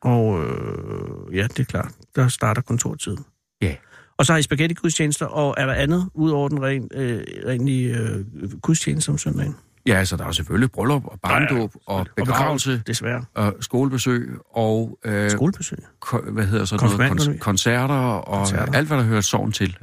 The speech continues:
Speaker 1: Ja, okay. Men, men du skal hjem nu og lave, øh, i aften. Er der, er der noget i aften? Eller?
Speaker 2: Nej, jeg har ikke,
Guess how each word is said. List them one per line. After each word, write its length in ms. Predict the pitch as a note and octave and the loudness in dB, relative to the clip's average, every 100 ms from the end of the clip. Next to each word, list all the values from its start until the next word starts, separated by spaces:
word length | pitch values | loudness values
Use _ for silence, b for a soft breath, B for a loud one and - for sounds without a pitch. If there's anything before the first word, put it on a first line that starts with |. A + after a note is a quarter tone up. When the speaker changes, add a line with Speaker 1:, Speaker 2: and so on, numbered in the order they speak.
| - | -4
Speaker 1:
Ja, 160 | G2 F#2+ | 2 2
okay. 140 | F#2 B2 B B B | 0 -6 B B B
Men, 140 | - C3+ - | 0 0 0
men 180 | D3+ C3 - _ | 0 0 -6 _
du 80 | A3 | 2
skal 200 | - G3+ | 2 2
hjem 140 | F3+ | 0
nu 120 | D#3+ E3 | 0 0
og 80 | |
lave, 360 | D3 C#3 C3+ C3 | 2 2 2 2
øh, 480 | A#2+ A2 G#2 E2+ G1+ - | 0 0 0 -2 -4 0
i 140 | E3+ | 2
aften. 420 | C3+ B2+ D3+ C#3 - | 2 0 -2 -4 0
Er 100 | C#3 | 0
der, 140 | C3+ A#2+ C3 | 0 -2 -4
er 180 | G2+ C3+ | 0 4
der 80 | |
noget 160 | C#3+ C#3+ | 4 4
i 40 | |
aften? 320 | C3+ C3 D3+ D3+ _ _ - | 2 -2 -6 -8 _ _ -2
Eller? 100 | C#3 | 0
Speaker 2:
Nej, 60 | B2+ - | 0 -2
jeg 120 | C#3+ | -2
har 140 | D3 - | -2 -2
ikke, 220 | F#3+ | -2